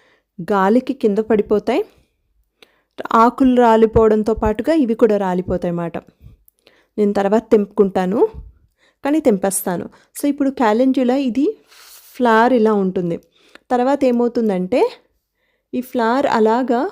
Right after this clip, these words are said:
ఒక ఫిఫ్టీన్ టైమ్స్ అలాగా ఓపెన్ అయ్యి క్లోజ్ అవుతూ మొత్తానికి ఫ్లవర్ మొత్తం అలా ముడుచుకుపోతుంది. ముడుచుకుపోయింది మళ్ళీ ఇలా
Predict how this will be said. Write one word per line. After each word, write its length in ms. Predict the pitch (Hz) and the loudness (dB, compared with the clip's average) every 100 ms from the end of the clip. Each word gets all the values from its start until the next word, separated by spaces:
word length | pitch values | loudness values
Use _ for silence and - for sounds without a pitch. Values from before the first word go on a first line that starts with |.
| - | -8
ఒక 200 | 220 254 | -8 -4
ఫిఫ్టీన్ 680 | 240 - 240 - 254 240 214 | -4 -4 -8 0 2 2 0
టైమ్స్ 520 | - - 208 226 262 269 | -6 -6 -2 -2 -2 0
అలాగా 460 | 247 233 226 226 - | 0 0 -2 -4 -2
ఓపెన్ 320 | 202 202 233 | -2 2 2
అయ్యి 160 | 220 220 | 2 2
క్లోజ్ 380 | 214 214 202 208 | 0 0 2 2
అవుతూ 480 | 196 190 285 403 403 _ _ | -2 -2 -2 -2 -2 _ _
మొత్తానికి 720 | 214 214 - 262 226 220 349 - _ _ _ _ _ - | -8 -8 0 2 2 2 -4 -4 _ _ _ _ _ -4
ఫ్లవర్ 280 | 240 226 269 | 0 2 2
మొత్తం 360 | 247 247 247 | 0 0 0
అలా 300 | 226 220 240 | 2 2 2
ముడుచుకుపోతుంది. 880 | 262 233 208 240 - 220 196 185 170 - - - _ _ _ - | 2 2 0 -4 2 2 2 0 -2 -8 -20 -20 _ _ _ -4
ముడుచుకుపోయింది 580 | 233 233 277 - 262 254 | -2 0 -2 2 2 4
మళ్ళీ 260 | 240 240 294 | 2 2 2
ఇలా 340 | 240 254 381 | 0 0 -4